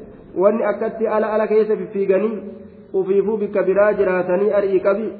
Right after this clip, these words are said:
ka ibaadaa goone. Ka warri gartee inni arii qabi je'uunis gosa bira. Ka lafa gartee dura islaaminaa dura, salaata dura gartee lafa,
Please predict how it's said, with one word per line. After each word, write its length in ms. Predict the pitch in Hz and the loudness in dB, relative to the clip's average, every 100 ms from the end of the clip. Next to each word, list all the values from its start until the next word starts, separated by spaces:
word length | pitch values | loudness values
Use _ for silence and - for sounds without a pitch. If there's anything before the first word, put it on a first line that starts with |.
| - - - | -16 -16 -6
ka 60 | |
ibaadaa 520 | 175 170 180 180 208 | -2 0 0 2 2
goone. 640 | 196 175 208 196 123 - - - - - - - | 2 6 6 6 2 -4 -12 -14 -18 -20 -20 -8
Ka 300 | 190 190 - 175 | -4 -4 -4 0
warri 220 | 208 208 | 2 2
gartee 380 | 208 190 214 214 | 2 0 4 4
inni 140 | 214 202 | 4 2
arii 220 | 208 202 | 0 0
qabi 180 | 208 196 | -2 0
je'uunis 320 | 190 214 214 180 | 0 2 0 0
gosa 240 | 175 175 | 0 2
bira. 220 | 170 202 220 - - - - - - - | 4 4 4 -4 -12 -18 -20 -20 -20 -12
Ka 120 | 175 175 - - 170 | -4 -2 -4 -10 -2
lafa 380 | 160 180 180 190 | 0 2 0 0
gartee 380 | 190 185 214 | 0 4 4
dura 220 | 214 220 214 214 - - - - | 4 2 0 -2 -10 -16 -18 -6
islaaminaa 720 | 175 190 190 190 214 214 208 202 | -4 0 0 2 0 2 2 2
dura, 200 | 214 - | -2 -2
salaata 440 | 190 196 214 208 | -2 0 0 0
dura 220 | 170 208 208 | 0 0 2
gartee 300 | 190 190 214 | 2 0 2
lafa, 200 | 202 | 2